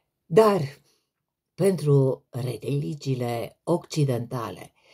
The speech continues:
acest proces ar fi putut asemănat cu purgatoriu, respectiv acele etape de purificare în cadrul unor vieți succesive,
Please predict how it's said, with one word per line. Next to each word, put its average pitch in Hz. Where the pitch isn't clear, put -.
acest 240
proces 202
ar 143
fi 165
putut 220
asemănat 175
cu -
purgatoriu, 135
respectiv 208
acele 156
etape 139
de 135
purificare 127
în 120
cadrul 135
unor 113
vieți 127
succesive, 143